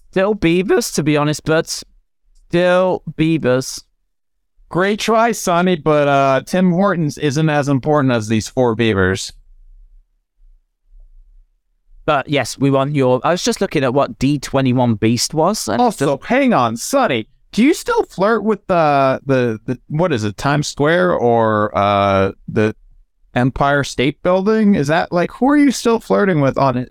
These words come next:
Speaker 2: Twitter? Do, do we have an update there?
Speaker 1: Yeah, that was
Speaker 2: Like, I
Speaker 1: random.
Speaker 2: want a weekly update on this.
Speaker 1: That was random. She was flirting with someone from the em-, well,
Speaker 2: Yeah.
Speaker 1: the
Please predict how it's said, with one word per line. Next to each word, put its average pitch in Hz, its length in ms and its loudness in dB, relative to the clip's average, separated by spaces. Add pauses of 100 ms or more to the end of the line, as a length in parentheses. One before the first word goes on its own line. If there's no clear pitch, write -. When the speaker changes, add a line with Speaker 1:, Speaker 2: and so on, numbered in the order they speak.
(120)
Speaker 2:
Twitter? 131 340 0
Do, 139 220 0
do 147 240 -2
we 208 100 4
have 254 140 2
an 254 80 2
update 185 440 -2
there? 208 440 -2
Speaker 1:
Yeah, 101 220 0
that 117 120 2
was 117 160 0
Speaker 2:
Like, - 20 -6
I 123 40 0
Speaker 1:
random. 180 140 0
Speaker 2:
want 226 120 2
a 160 40 2
weekly 139 360 0
update 120 380 2
on 95 200 -2
this. - 360 -8 (480)
Speaker 1:
That 127 120 0
was 123 180 -2
random. 101 300 0
She 139 160 -4
was 139 240 2
flirting 139 460 0
with 147 140 0
someone 147 280 0
from 127 160 -2
the 131 120 4
em-, 110 180 0
well, 117 200 2
Speaker 2:
Yeah. 147 160 -2
Speaker 1:
the 147 300 0